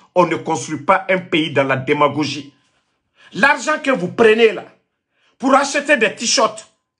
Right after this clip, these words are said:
les responsables du C N R D en profitent, on décaisse l'argent. Pendant ce temps, les enseignants contractuels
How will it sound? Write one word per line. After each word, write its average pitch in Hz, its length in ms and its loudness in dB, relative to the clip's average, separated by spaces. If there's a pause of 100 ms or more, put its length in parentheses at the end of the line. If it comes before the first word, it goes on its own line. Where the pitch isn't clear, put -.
(220)
les 226 180 4
responsables 294 600 2
du 208 60 -8
C - 180 -2
N 214 180 4
R 190 160 -4
D 170 200 -8
en 226 140 0
profitent, 277 640 -4 (220)
on 262 140 2
décaisse 320 580 -2
l'argent. 208 440 0 (840)
Pendant 349 320 2
ce 359 140 -8
temps, 320 240 0
les 240 200 0
enseignants 277 320 0
contractuels 226 640 -6